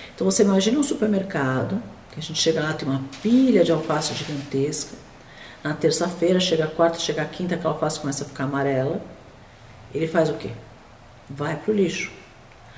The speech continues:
Por que o supermercado? Porque a lei, a Danvisa, né, é, da Vigilância Sanitária, não permite que você pegue produtos que estão perto da validade,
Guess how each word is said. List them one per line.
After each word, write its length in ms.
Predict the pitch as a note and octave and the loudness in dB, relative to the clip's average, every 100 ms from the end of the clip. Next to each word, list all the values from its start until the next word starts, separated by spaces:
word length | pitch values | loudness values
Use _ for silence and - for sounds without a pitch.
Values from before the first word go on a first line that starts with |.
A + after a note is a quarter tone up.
| - - | -20 -6
Por 140 | G3 | -4
que 100 | G3 G#3 | 2 4
o 40 | |
supermercado? 520 | F#3+ - D#3 D3 B2+ - | 4 0 -2 -2 -4 -6
Porque 240 | C#3+ - | -8 -2
a 80 | D#3 | 0
lei, 580 | D#3+ E3+ G#3+ F#3 C#3 - - - - | 4 8 10 10 6 -6 -12 -18 -12
a 120 | C#3+ | -6
Danvisa, 560 | G#2 B2 A#2 E3+ G3 A2+ | -2 -2 0 0 2 2
né, 240 | C3+ F#3 - - - - - - - - - - B2 | -2 -2 -8 -18 -20 -20 -20 -20 -20 -20 -20 -10 -6
é, 380 | A#2+ A2+ G#2 F#2 - | -2 -2 -4 -6 -6
da 80 | |
Vigilância 440 | A2 A#2 B2 A#2 A#2+ | -4 -4 -2 -2 -2
Sanitária, 600 | A#2 A#2+ A2 D3+ E3+ C#3+ | -2 -2 -2 0 2 2
não 220 | E3 E3+ | 0 0
permite 800 | G3+ A#3 G#3 F3+ F#3 G#3 - - - - - - - | 4 6 6 4 2 2 -2 -8 -12 -20 -20 -20 -4
que 140 | - | 0
você 560 | F#3+ F3+ F3+ - - C3+ | 2 2 0 -2 2 0
pegue 400 | - E3+ G3 A#3 | 4 4 4 2
produtos 720 | - G#3 F3+ F3+ F3+ F#3+ - | 4 4 4 0 -2 -8 -10
que 120 | - D#3+ | -8 -6
estão 560 | - - D3 C3 G#2+ A2+ - - - - - - | -4 0 2 2 0 -4 -12 -18 -20 -20 -10 0
perto 320 | D#3 D3 - | 0 0 -2
da 120 | E3 | -2
validade, 680 | C#3+ C#3 C#3 A#2+ C3 - | -2 -4 -2 -2 -2 -4